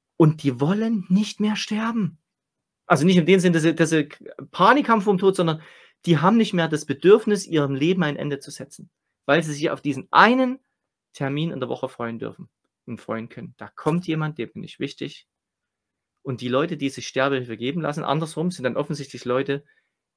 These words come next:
die niemand mehr haben. Weil sie entweder Karriere gemacht haben und keine Kinder hatten. Übrigens auch eine große Gefahr.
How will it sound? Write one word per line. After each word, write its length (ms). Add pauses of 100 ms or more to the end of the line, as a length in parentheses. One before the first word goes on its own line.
die 120
niemand 640
mehr 180
haben. 140 (1600)
Weil 160
sie 100
entweder 320
Karriere 400
gemacht 280
haben 100
und 120
keine 280
Kinder 260
hatten. 380 (1900)
Übrigens 340
auch 120
eine 120
große 260
Gefahr. 420